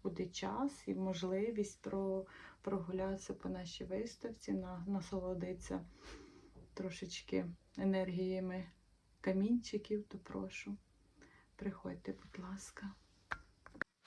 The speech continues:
Ще величезне дякую за вашу підтримку, за те, що лайкаєте, за те, що підписуєтесь. Безмежно вам вдячна.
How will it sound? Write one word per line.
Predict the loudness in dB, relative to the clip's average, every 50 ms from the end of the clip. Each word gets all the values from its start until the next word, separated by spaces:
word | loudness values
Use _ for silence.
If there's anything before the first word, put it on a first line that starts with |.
| -18 -18 -18 -20 -20 -20 -20 -20 -14 -8
Ще | -6 -4 -4
величезне | -2 -4 -4 -4 -4 0 2 2 2 2 0 0 0
дякую | 0 0 0 0 0 0 0 0 0
за | 0 -2 -2
вашу | -2 -2 -2 -2 -4 -6 -10 -10 -6
підтримку, | -6 -6 -2 2 2 2 4 4 4 2 2 2 2 -2 -2 -2 -4 -8 -12 -14 -14 -14 -14 -12 -10
за | -10 -4 -2 0 0 0 0 -2 -4 -6 -6 -4 -2
те, | 0 0
що | 0 0 0 -2 -2
лайкаєте, | 0 2 2 2 2 0 -4 -4 -2 0 2 2 2 2 0 0
за | 0 -2 -4
те, | -2 -2 -2 -2
що | -2 -4 -6 -6
підписуєтесь. | -6 -8 -10 -12 -8 -2 2 2 4 2 2 -2 -4 -4 0 2 2 2 0 -2 -2 -2 0 0 -2 -8 -14 -14 -12 -10 -8 -6 -8 -8 -10 -12 -16 -18 -20 -12 _
Безмежно | 2 2 2 4 4 4 4 4 4 2 2 0 -2
вам | 0 0 0 0 0 0
вдячна. | -2 -2 0 0 0 0 -2 -4 -6 -4 -2 -2 -2 -2 -4